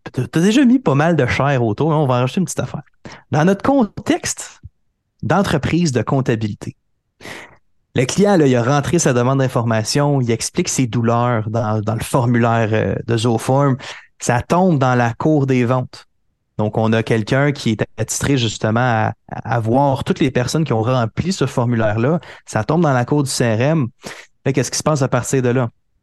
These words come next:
Ben là, le comptable, lui, idéalement, il viendrait justement faire un appel de découverte, si on veut, un appel découverte, discovery call, pour venir justement comprendre le besoin interne et fondamental du client.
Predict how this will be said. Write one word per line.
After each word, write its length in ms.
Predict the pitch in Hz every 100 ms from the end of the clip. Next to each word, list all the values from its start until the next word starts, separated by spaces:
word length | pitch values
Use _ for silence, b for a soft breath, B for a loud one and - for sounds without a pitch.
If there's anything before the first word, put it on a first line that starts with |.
| _ -
Ben 100 | 113
là, 140 | 139
le 120 | 123
comptable, 680 | 110 123 110 - 127 156 113
lui, 320 | 113 143 127 -
idéalement, 720 | 127 131 139 117 113 131 139
il 160 | 120
viendrait 440 | 110 120 113 120 131
justement 500 | 113 - 113 117 110
faire 220 | 139 139
un 160 | 113
appel 560 | 117 110 120 127 151 117 B B B B
de 160 | 110 110
découverte, 580 | 107 131 - 110 123 -
si 120 | -
on 80 | 117
veut, 200 | 131 143
un 60 | 123
appel 260 | 113 123 127
découverte, 460 | 123 - 117 -
discovery 420 | 123 - 131 120
call, 240 | 110 117 185 - _ _ _ _ _ _ _ -
pour 200 | 330 -
venir 300 | 151 165 202
justement 460 | 127 117 117 127 170
comprendre 560 | - 220 - 165 104
le 100 | 143
besoin 760 | 113 110 139 165 127 123 135 180 180 B B B -
interne 520 | 175 143 151 165 151
et 80 | 117
fondamental 880 | - 214 190 156 135 117 135 151
du 180 | 113 120
client. 240 | 131 147